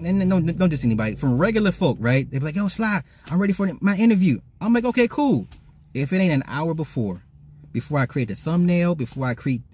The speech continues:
create the title, I get a text. "Hey, Sly, you know what? Uh, I'ma wait." And I'm not even mad. I'm not even mad. 'Cause I, I understand. 'Cause you understand, like, once you,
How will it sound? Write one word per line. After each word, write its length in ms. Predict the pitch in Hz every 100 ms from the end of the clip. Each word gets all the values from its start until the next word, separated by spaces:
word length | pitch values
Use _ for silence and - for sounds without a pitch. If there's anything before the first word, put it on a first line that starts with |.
| - - _
create 460 | - 143 127 127 120
the 140 | 113 104
title, 560 | - 147 160 170 175 - - - - - -
I 100 | 101
get 120 | 117 127
a 40 |
text. 360 | - 160 120 - - -
"Hey, 140 | 180
Sly, 240 | - 185 180
you 100 | 196
know 140 | 202
what? 180 | 202 - - -
Uh, 180 | 185 185 -
I'ma 220 | 190 208
wait." 320 | 185 180 123 - _ _ - - _ _ _ _ _ _ _ _ _ _ _ - -
And 80 | 113
I'm 80 |
not 140 | 143 147
even 220 | 143 143
mad. 340 | 151 131 95 - - - - - - _ - _ _ - - -
I'm 80 | 113
not 140 | 127
even 220 | 131 131
mad. 380 | 131 127 101 90 - _ _ - - - - - - -
'Cause 180 | 131 123
I, 120 | 120 -
I 180 | 131 147
understand. 600 | 135 117 - 156 117 98
'Cause 160 | 110 117 - _ _ -
you 260 | 117 214
understand, 520 | 202 123 107 120 113 107
like, 160 | 107
once 220 | 117 131
you, 100 | 143